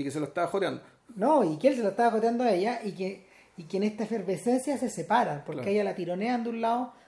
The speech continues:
Speaker 2: "Sigamos bailando, concha tu madre",
Speaker 1: Y, y el
Speaker 2: y
Speaker 1: doctor le llama al
Speaker 2: el
Speaker 1: deber.
Speaker 2: doctor, "Sigamos en el deber", concha tu
Speaker 1: Claro.
Speaker 2: madre. Entonces, él, sin-, y, y él vuelve con la espora-, con la esperanza de encontrar eso que está ahí.
Speaker 1: Claro.
Speaker 2: ¿Qué es lo que está ahí? Lo otro, lo que acabamos de ver.
Speaker 1: Exacto.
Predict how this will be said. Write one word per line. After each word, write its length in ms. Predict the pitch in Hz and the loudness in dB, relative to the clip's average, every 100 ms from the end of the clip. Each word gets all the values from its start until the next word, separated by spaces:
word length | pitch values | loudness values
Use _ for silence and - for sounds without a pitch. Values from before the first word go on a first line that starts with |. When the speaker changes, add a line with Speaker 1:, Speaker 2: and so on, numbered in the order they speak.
| _ | _
Speaker 2:
"Sigamos 440 | - 185 190 247 240 | -18 -6 -2 0 0
bailando, 360 | 247 240 214 160 | -2 -4 -4 -8
concha 220 | 156 180 | -12 -12
tu 80 | 180 | -10
madre", 400 | 92 196 233 - | -4 -2 -2 0
Speaker 1:
Y, 40 | |
y 40 | 139 | 0
el 80 | |
Speaker 2:
y 20 | 202 | 0
Speaker 1:
doctor 220 | 214 160 | 0 0
le 60 | 147 | 0
llama 120 | 147 | 2
al 40 | 170 | 6
Speaker 2:
el 60 | 175 | 8
Speaker 1:
deber. 80 | 175 | 8
Speaker 2:
doctor, 220 | 226 226 | 8 6
"Sigamos 460 | 220 202 190 214 202 | 4 2 4 6 4
en 80 | 196 | 2
el 120 | 175 | 2
deber", 240 | 190 233 | 4 4
concha 220 | 226 - - | 4 -10 -14
tu 60 | |
Speaker 1:
Claro. 160 | 127 104 | -10 -10
Speaker 2:
madre. 100 | - | -6
Entonces, 380 | - 170 196 190 | -2 0 0 -2
él, 300 | 190 156 156 151 - - _ - | -2 -2 -2 -8 -20 -20 _ -10
sin-, 200 | 208 202 | -4 -4
y, 460 | 214 202 185 170 - - | -4 -8 -10 -12 -16 -2
y 40 | 190 | 4
él 80 | 185 | 8
vuelve 260 | 233 247 | 8 8
con 100 | 226 208 | 6 6
la 40 | |
espora-, 460 | 185 208 220 226 214 | 4 2 2 2 2
con 120 | 196 | 2
la 60 | 185 | 2
esperanza 540 | - 196 214 311 320 277 | 4 4 6 4 4 4
de 60 | |
encontrar 480 | 262 254 214 254 240 | 4 2 0 4 6
eso 180 | 220 185 | 4 2
que 60 | 156 | -8
está 180 | - - | -10 -12
ahí. 180 | - - - | -14 -18 -12
Speaker 1:
Claro. 200 | 143 - _ _ _ _ _ | -12 -12 _ _ _ _ _
Speaker 2:
¿Qué 100 | 285 | 4
es 60 | 349 | 4
lo 100 | 339 | 4
que 60 | |
está 180 | 320 339 | 2 0
ahí? 200 | 339 370 - | 0 0 4
Lo 120 | 427 | 6
otro, 280 | 214 156 143 | 6 4 0
lo 80 | 165 | 0
que 80 | |
acabamos 340 | 180 240 254 226 | 0 2 2 0
de 60 | 262 | -2
ver. 140 | 269 | -4
Speaker 1:
Exacto. 420 | 151 - 160 - | -6 -2 -4 -4